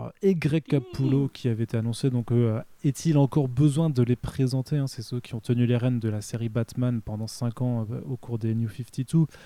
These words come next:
euh, puis qui ont continué avec All-Star Batman à la période Rebirth, qui avait, qui ont fait ensuite, euh, Dark Knight's Metal. Bref, euh, les, les compères qui, euh, qui ont fait tout et n'importe quoi chez D C,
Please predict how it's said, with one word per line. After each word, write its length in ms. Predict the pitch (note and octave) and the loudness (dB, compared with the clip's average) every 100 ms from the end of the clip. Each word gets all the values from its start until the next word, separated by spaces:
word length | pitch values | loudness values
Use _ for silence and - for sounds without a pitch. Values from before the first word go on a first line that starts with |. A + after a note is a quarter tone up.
| - G3+ F3+ A#2 | -18 -14 -10 -4
euh, 100 | A2+ - | -2 -2
puis 140 | B2 | -6
qui 180 | - B2 | -2 0
ont 140 | A#2 | 0
continué 480 | A2 A#2+ - B2 B2 | -2 -6 -4 2 2
avec 300 | A#2+ A#2 - | 4 2 -2
All-Star 360 | C3+ A2+ B2+ A2 | -4 -6 -6 -4
Batman 380 | A#2+ - B2+ A#2+ | -4 -2 0 0
à 40 | |
la 100 | A2 | -2
période 280 | - A#2 A2+ | -4 -4 -4
Rebirth, 460 | A#2 A#2 C#3+ C#3 | -4 0 0 0
qui 120 | - A#2+ | -2 -6
avait, 260 | A2 A2+ | -2 -4
qui 160 | - A2+ | -4 -8
ont 80 | G#2+ | -8
fait 160 | - | -8
ensuite, 300 | A2 - - | -8 -8 -6
euh, 60 | A2 | -4
Dark 300 | A2+ A2 - | -4 -6 -4
Knight's 240 | A2+ - | -4 -2
Metal. 340 | A2+ A2 C3 B2 | 0 2 2 2
Bref, 340 | A2+ A#2+ - | 0 -2 -2
euh, 80 | G#2+ | -6
les, 160 | G2+ A#2+ | -6 -6
les 200 | C#3+ B2+ | -6 -6
compères 500 | - B2 C#3+ C3+ - | -4 -4 -2 -2 -4
qui, 200 | B2+ A2+ | -4 -4
euh, 280 | G#2+ A#2 B2+ | -4 -6 -8
qui 160 | - | -8
ont 40 | A#2+ | -8
fait 200 | - B2+ | -6 -6
tout 200 | - D3+ | -2 0
et 40 | |
n'importe 440 | C3+ B2+ A2+ - B2 | 2 0 -4 -4 -2
quoi 120 | B2+ | -2
chez 200 | - A#2+ | -2 -6
D 120 | B2 | -6
C, 260 | - D3 | -2 0